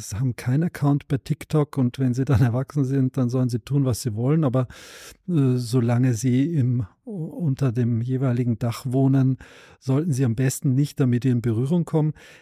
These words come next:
Der Gedanke ist ja genauso fehlgeleitet und, und fehl am Platz eigentlich, wie das, dass ich mir denk, mein Kind soll überhaupt nie ein Handy haben, ähm, aus unterschiedlichen Gründen. So,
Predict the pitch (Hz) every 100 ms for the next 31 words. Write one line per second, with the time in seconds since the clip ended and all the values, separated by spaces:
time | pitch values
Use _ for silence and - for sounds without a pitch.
0 | _ - 139 180 156 147 - 165 147 147
1 | 139 131 123 139 131 120 113 - - _
2 | _ _ 214 - - 131 139 147 139 120
3 | 113 123 - 120 123 123 - 180 170 123
4 | - 123 135 123 - 120 - - 170 110
5 | 113 113 123 110 - 120 120 120 - 117
6 | 107 107 120 117 113 110 - 113 107 -
7 | 117 - 110 107 110 - 120 120 113 95
8 | 123 135 101 101 101 131 139 - - -
9 | - - _ 139 123 123 127 - - 139
10 | 226 170 190 147 165 151 143 139 - 170
11 | 156 - 95 95 127 123 123 123